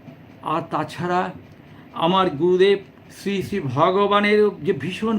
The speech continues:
প্রিয় ছিল এই কবিতাটি, অনেকবার তার কণ্ঠে শুনেছি।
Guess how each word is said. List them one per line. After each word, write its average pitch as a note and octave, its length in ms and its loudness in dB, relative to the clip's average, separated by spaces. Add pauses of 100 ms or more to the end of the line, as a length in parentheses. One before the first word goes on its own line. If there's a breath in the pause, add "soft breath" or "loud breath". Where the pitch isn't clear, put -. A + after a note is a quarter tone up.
প্রিয় G#3 200 0 (120)
ছিল G3+ 140 -6 (160)
এই G3+ 80 6 (100)
কবিতাটি, F#3+ 520 -2 (640 loud breath)
অনেকবার A#3 680 6 (160)
তার G#3 140 0 (120)
কণ্ঠে F#3+ 360 -2 (100)
শুনেছি। F#3 460 0